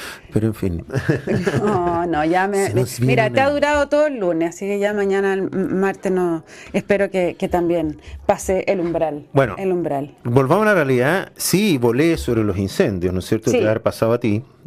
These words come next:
Speaker 2: También.
Speaker 1: Eh, en unos incendios yo fui, ah, recién, por lo tanto los incendios están más controlados, pero es bien impactante.
Speaker 2: Sí.
Speaker 1: Es bien impactante ver cómo se está quemando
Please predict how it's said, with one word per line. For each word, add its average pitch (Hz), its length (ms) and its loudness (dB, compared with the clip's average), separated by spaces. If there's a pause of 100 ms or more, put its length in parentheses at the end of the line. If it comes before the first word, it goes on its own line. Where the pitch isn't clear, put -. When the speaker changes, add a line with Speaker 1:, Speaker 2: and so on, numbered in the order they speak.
Speaker 2:
También. 92 260 0
Speaker 1:
Eh, 95 140 -2
en 131 220 0
unos 156 260 2
incendios 143 520 0
yo 117 120 2
fui, 113 420 0 (100)
ah, 87 300 -6
recién, 131 580 -2
por 98 100 -4
lo 98 80 -2
tanto 107 220 0
los 101 100 -2
incendios 98 260 -2
están 90 160 -2
más 107 220 0
controlados, 117 800 -2
pero 92 120 -4
es 76 40 -6
bien 80 140 -6
impactante. - 560 -4
Speaker 2:
Sí. - 140 -6
Speaker 1:
Es 107 120 -2
bien 92 140 0
impactante 107 600 -2
ver 107 160 0
cómo 110 180 -2
se 107 120 -4
está 104 180 -2
quemando 104 720 0